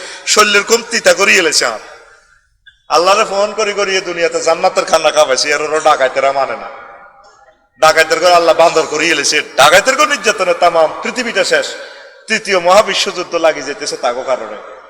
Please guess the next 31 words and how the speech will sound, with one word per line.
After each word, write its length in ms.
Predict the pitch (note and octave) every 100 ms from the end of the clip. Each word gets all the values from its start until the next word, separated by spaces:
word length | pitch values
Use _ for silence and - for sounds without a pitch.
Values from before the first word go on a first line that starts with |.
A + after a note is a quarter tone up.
| - -
আজকে, 200 | D3+ F3
আজকে 280 | E3+ - D#3+
প্রতি 360 | D3+ D#3 D#3+ D3+ - - -
খবরও 400 | D#3+ E3 F3 F3
দেখলাম, 360 | E3+ D#3+ E3 E3
আজকে 360 | D#3+ - D3+ A#2 - - - -
পুতিনে 520 | E3+ F3 F3 F#3 D3+ - - - - -
হামাস, 440 | C#3 D#3+ F3 D#3 E3
হুতি, 260 | D#3+ F3
হেজবুল্লাহ, 580 | D#3 D#3 E3 E3+ E3 C#3+ - - - - -
তারপরে 460 | D3+ D#3 D3+ D#3 D#3
মিডল 260 | D3 D#3 F3+
ইস্টে 260 | E3+ - E3+
যে 280 | D#3 D#3
সমস্ত 360 | - D#3+ D3+ E3+
সশস্ত্র 500 | D3+ C#3+ E3+ - F3
গ্রুপ 260 | D3+ D#3 D3+
আছে, 200 | D3 C#3+
বেগুন 600 | D3 D3 D3+ D3 D3+ D3
মিটিং 260 | C3+ - D3
করছে, 360 | B2 - G#2+
ওই 140 | D#3 A3+
মাল 240 | G#3+ F3+
দিয়ে 140 | D#3
দিছে। 300 | D#3+ E3 D#3+ B2+ - - - - - - -
হা 100 | G#3
হা, 720 | F#3 A3+ A3 G#3 G3 F#3 E3+
সোনা 340 | D#3+ F#3+ F#3 F#3
মেয়া, 280 | F3+ E3+ D#3
কেলা 280 | D#3+ E3+
ফাইনাল। 380 | E3+ D3+ D3+ C3+